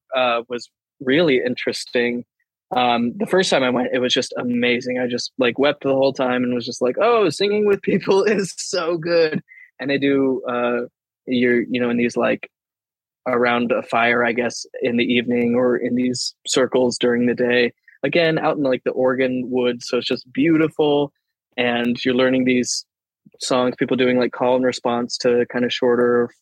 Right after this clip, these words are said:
sometimes folksy, sometimes a little more, uh, like, choral type singing. And it was just beautiful, you know? Um,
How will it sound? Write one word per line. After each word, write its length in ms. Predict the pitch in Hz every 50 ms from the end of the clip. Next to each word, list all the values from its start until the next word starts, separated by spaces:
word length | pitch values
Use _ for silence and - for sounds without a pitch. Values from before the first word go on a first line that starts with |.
| _ _ _ _
sometimes 420 | - - 156 139 135 147 135 123 -
folksy, 640 | - 131 127 123 - - - 131 123 127 131 127
sometimes 520 | 120 - - 127 123 - 131 127 127 123 -
a 40 | 131
little 140 | 131 131
more, 280 | 123 127 131 127 127 127 _ _ _ _ _ _ _ _ _ _ _ -
uh, 340 | - 120 117 123 120 117 117
like, 220 | 120 123 117 - -
choral 720 | - - - 127 123 123 123 123 123 123 123 127 123 -
type 300 | - - 127 120 123 -
singing. 440 | - - 127 127 127 131 135 139 135 - _ _ _ _ _ _ _ _ _ _ _ _ _ _ _ -
And 80 | 170 175
it 20 |
was 100 | 180 180
just 140 | 190 185 -
beautiful, 460 | 202 202 170 139 - - 120 120 123
you 80 | 123 123
know? 380 | 127 123 127 127 127 127 123 -
Um, 560 | 131 123 123 123 123 120 120 120 120 120 123